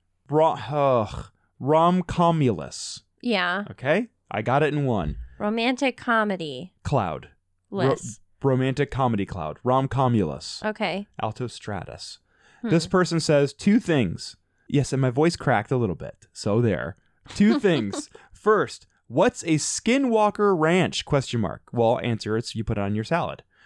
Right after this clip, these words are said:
Speaker 2: I was gonna say it's the
Speaker 1: Yeah.
Speaker 2: name of the ranch dressing the Pentagon makes.
Speaker 1: Yeah, Skinwalker Ranch. Ingredients
Speaker 2: <laughs> That's
Speaker 1: classified.
Speaker 2: so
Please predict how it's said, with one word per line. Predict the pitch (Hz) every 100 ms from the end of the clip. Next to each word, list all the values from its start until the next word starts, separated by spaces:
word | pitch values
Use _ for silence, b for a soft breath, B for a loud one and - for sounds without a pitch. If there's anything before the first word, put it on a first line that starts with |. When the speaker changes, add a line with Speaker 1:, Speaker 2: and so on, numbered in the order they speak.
| b 240
Speaker 2:
I | 294
was | 330
gonna | 320 285
say | - 339 247
it's | 190 214 -
the | 185 190 208 202 185 -
Speaker 1:
Yeah. |
Speaker 2:
name | 208 214 247 208
of | 170 196
the | 190
ranch | 180 180 175 190
dressing | - 196 202 175
the | 170
Pentagon | 226 220 165 147
makes. | 135 - 196
Speaker 1:
Yeah, | 147
Skinwalker | - - 143 143 165 180
Ranch. | 196 247 - - - -
Ingredients | 151 170 247 143 339
Speaker 2:
<laughs> |
That's | -
Speaker 1:
classified. | 190 214 151 113 -
Speaker 2:
so | 208 196